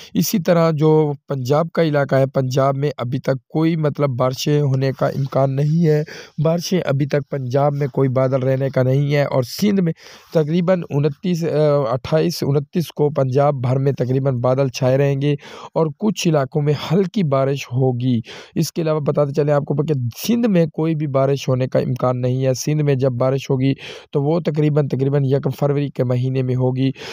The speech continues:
जनवरी के आखिरी महीने, आखिरी हफ्ते तक भी कोई सिंध में बारिश के इम्कान नहीं है। दोस्तों, दूसरे आपको बताते चलें कि ठंड की शिद्दत बहुत ज़्यादा बढ़ जाएगी और दूसरा आपको धुंध जो देख रहे हैं, हर तरफ धुंध फैल रही है।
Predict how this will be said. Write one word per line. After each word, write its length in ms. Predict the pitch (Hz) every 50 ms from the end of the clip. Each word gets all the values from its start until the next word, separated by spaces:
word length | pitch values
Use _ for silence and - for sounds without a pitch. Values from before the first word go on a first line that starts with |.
| - - -
जनवरी 460 | 143 165 180 185 185 190 196 190 185
के 240 | 165 - 156 156 151 - - -
आखिरी 420 | 143 143 143 - - 160 156 156
महीने, 440 | 151 139 135 131 131 135 135 131 135
आखिरी 400 | - 123 135 143 139 160 156 147
हफ्ते 320 | 135 135 131 _ - 147 139
तक 180 | - 131 131
भी 240 | 127 123 127 139 139
कोई 240 | - - 143 143 143
सिंध 300 | 131 - - 139 131 135
में 180 | 131 135 127
बारिश 340 | 120 123 120 123 135 131 123 -
के 60 | 131
इम्कान 440 | 123 - - - - - 131 131 131
नहीं 240 | 127 131 131 127
है। 120 | 127 127 123 - - - - - - -
दोस्तों, 280 | - 170 165 - 190 170
दूसरे 280 | 170 165 - 175 165
आपको 240 | 156 156 151 147 180
बताते 300 | 135 143 123 143 139 139
चलें 240 | 139 156 139 139 135
कि 100 | - 139 - -
ठंड 240 | - 160 175 175 165
की 140 | - 165
शिद्दत 420 | 143 - - 151 143 135 139 156 139 -
बहुत 220 | - 127 139 135 123
ज़्यादा 240 | 131 131 131 131 135
बढ़ 200 | 123 127 131 131
जाएगी 440 | 131 143 139 135 135 135 143 147 143 - - - - - - -
और 180 | 151 160 147
दूसरा 380 | 131 135 151 156 143 - 160 151
आपको 340 | 135 139 147 139 143 151 139
धुंध 320 | 127 117 - 165 196 185
जो 200 | 185 151 156 151
देख 300 | 139 135 143 143 127 139
रहे 140 | 143 139 139
हैं, 100 | 143 139 123
हर 160 | - 143 139
तरफ 240 | 139 135 143 131 131
धुंध 360 | 135 123 113 139 151 156 147
फैल 260 | - 139 135 131 123
रही 200 | 127 139 135 131
है। 180 | 135 135 135